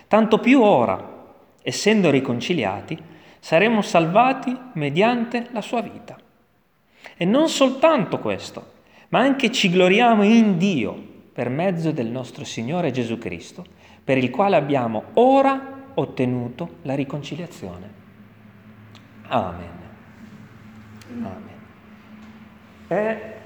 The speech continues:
una parola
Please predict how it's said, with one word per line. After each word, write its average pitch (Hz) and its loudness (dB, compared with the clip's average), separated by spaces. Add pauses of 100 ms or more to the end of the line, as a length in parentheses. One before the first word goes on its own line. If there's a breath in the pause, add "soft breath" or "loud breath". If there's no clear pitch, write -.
(1600)
una - -18
parola 196 -6